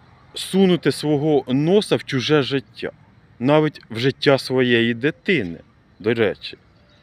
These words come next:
повністю керувати. Тому, друзі, якщо вам хтось щось пише, говоріть:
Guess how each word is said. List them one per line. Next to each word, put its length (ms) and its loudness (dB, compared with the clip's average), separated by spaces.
повністю 520 4
керувати. 760 0
Тому, 340 -2
друзі, 600 0
якщо 460 2
вам 400 4
хтось 380 2
щось 320 -4
пише, 420 2
говоріть: 640 0